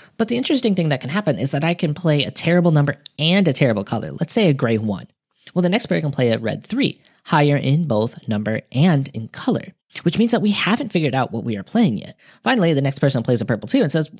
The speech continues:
<laughs> "We are playing color the whole time, and because I just played the strongest color, I win." A very simple hook, but one that is very enticing. And it's very easy to learn, too. I've played this with people who had never played a climber before and have had success with it.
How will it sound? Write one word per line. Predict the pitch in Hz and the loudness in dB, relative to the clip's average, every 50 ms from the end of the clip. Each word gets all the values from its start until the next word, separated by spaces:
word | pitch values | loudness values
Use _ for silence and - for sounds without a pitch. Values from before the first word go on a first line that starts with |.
| - - | -4 -4
<laughs> | 262 214 - _ - | -4 -4 -4 _ -4
"We | 135 180 247 | -2 2 2
are | 214 | 2
playing | - - 202 202 196 | 2 2 2 2 2
color | 220 240 233 | 2 0 2
the | 202 208 208 | 2 2 2
whole | 240 247 220 | 2 2 2
time, | - 285 294 - 233 | 2 2 2 2 2
and | 226 - | 0 -2
because | 139 - 202 180 - | 0 0 0 2 2
I | 190 | 0
just | 202 - 208 - | -2 -2 -4 -2
played | - 214 214 | -2 0 0
the | 214 | 0
strongest | 208 - 233 226 220 214 208 | 0 0 0 -2 -2 -2 -2
color, | - 233 233 240 262 269 254 _ _ - | -2 0 2 2 2 0 -2 _ _ -2
I | 240 269 269 | 0 2 2
win." | 285 294 - 117 - - _ _ _ _ _ _ _ _ - | 2 2 2 0 -2 -8 _ _ _ _ _ _ _ _ -2
A | |
very | 127 160 147 | 0 2 2
simple | 139 - 127 - 101 104 | 2 0 -2 -4 -6 -4
hook, | - 285 - - - _ _ _ | -4 -4 -4 -4 -8 _ _ _
but | - - | -8 -2
one | - 190 233 240 | 0 2 2 2
that | 254 254 | 2 0
is | 269 233 | 0 0
very | 196 131 107 107 107 | 0 -2 -2 -2 -4
enticing. | - - - - - - 117 113 101 - - - _ _ _ _ _ _ _ _ _ - - - - - - | -4 -6 -10 -10 -4 -2 -2 -2 -2 -4 -8 -14 _ _ _ _ _ _ _ _ _ -20 -20 -20 -20 -16 -6
And | - 233 | -2 -2
it's | 226 - | 0 0
very | - 247 294 285 | 2 2 2 2
easy | 214 226 226 - | 2 0 2 2
to | 170 | 2
learn, | 147 127 135 165 151 98 - | 2 2 2 2 2 0 -2
too. | - - - 127 85 - - - _ _ _ _ _ _ _ | -4 -2 0 0 0 -2 -8 -18 _ _ _ _ _ _ _
I've | - 175 | -4 -2
played | - 233 226 226 | 2 2 2 2
this | 226 208 | 2 2
with | - 208 202 | 0 0 0
people | 196 185 185 190 170 | 0 0 2 0 0
who | 151 - 190 | 2 0 2
had | 151 196 185 156 | 2 2 2 2
never | 139 135 131 139 151 165 156 | 2 2 2 0 0 0 -2
played | - - 120 117 117 113 104 - | -2 0 0 0 0 0 -2 -4
a | 107 107 | -8 -10
climber | - - - 123 120 117 107 101 | -8 -4 0 0 0 0 0 -2
before | 101 92 - - 98 104 - - | -6 -8 -8 -8 -8 -8 -8 -4
and | - 151 160 160 | -2 -2 0 2
have | 180 175 | 0 0
had | - - 175 175 180 | 0 -2 -2 -2 0
success | - - 185 - - 175 185 - | -2 -4 -4 -2 -2 -2 -2 -2
with | - - - | -6 -8 -10
it. | - - | -12 -16